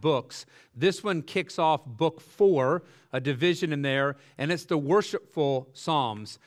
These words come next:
Moses' psalm leads off in what Israel would have sang for worship, uh, back to God to speak to him. And so think about where they are.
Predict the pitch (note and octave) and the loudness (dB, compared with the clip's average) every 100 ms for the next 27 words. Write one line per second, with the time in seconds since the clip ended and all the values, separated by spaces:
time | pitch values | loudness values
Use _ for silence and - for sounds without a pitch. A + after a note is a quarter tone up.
0 | _ _ C3+ E3 G#3 G3 F3 F#3 - F#3 | _ _ -2 4 4 4 -2 -4 0 0
1 | E3 D3+ D3 C#3 F3+ F#3+ F3+ - F3 D#3 | 2 2 0 -2 0 0 -4 -2 2 4
2 | D3 - D3 C#3 C#3 E3 C#3+ E3 D3 C3 | 4 0 -6 -2 0 0 -2 -2 -2 -4
3 | - D#3 C#3+ C#3 - C3+ C#3 D3+ - A2+ | -4 -2 -2 -6 -6 -2 0 0 -2 -8
4 | - _ - _ C3 C3 A#2 D3 D3+ D#3 | -8 _ -20 _ -2 -2 -2 0 0 0
5 | - D3 C#3+ C#3 C3 - C3 - D3+ C#3+ | -8 -4 2 2 2 -2 -10 -8 -6 -6
6 | - C3 A#2 B2 B2 F3 D3 - - - | -6 -6 -4 -4 -2 0 0 -6 -18 -2
7 | A#3+ C4+ C4 A3 F3 G3 G#3+ G3 F#3 F3+ | -2 0 2 2 2 2 2 2 0 0
8 | E3+ C3 B2 D#3 | 2 2 0 -2